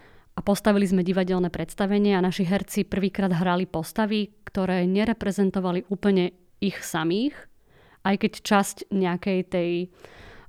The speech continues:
postavy alebo tej situácie s-,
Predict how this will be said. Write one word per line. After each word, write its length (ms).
postavy 480
alebo 240
tej 160
situácie 640
s-, 240